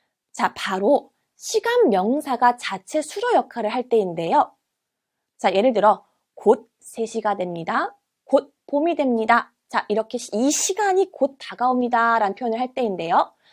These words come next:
자, 예문으로 먼저 볼까요? 자, 네 시가 곧 됩니다."라고 할 때는요. 그냥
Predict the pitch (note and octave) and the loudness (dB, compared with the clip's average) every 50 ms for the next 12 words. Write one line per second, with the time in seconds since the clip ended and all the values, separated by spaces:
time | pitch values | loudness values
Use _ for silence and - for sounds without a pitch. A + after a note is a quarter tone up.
0 | _ _ - A3+ G3+ A3+ E4+ G4+ A4 G#4 F4+ C#4+ G#3 F#3 F3+ G3 F3+ F#3+ F3+ E3 | _ _ -2 2 4 6 6 6 6 6 4 2 0 0 -4 -4 -6 -8 -8 -6
1 | E3+ F3 A#3 E4 - - _ _ _ _ _ _ _ _ _ _ _ _ _ _ | -4 0 2 2 0 0 _ _ _ _ _ _ _ _ _ _ _ _ _ _
2 | _ _ _ _ _ _ _ _ - A3 - G3+ F#3 B3+ E4 G#4+ G4+ - G4 F#4 | _ _ _ _ _ _ _ _ -6 -4 -2 2 4 4 4 4 4 2 2 4
3 | F#4+ F4 F4 - F4+ E4+ _ - B3 A#3 C4 B3+ B3+ B3+ B3+ B3+ B3+ B3+ A#3 G#3 | 4 2 4 0 -2 -2 _ -2 0 2 2 2 4 4 6 6 6 4 4 2
4 | A3 A#3 A3 - G3+ F3+ G3 B3 A#3 A#3+ - - A#3+ D4 B3+ - - | 2 0 -2 -2 -2 -2 0 0 0 -2 -2 -4 0 0 0 0 -2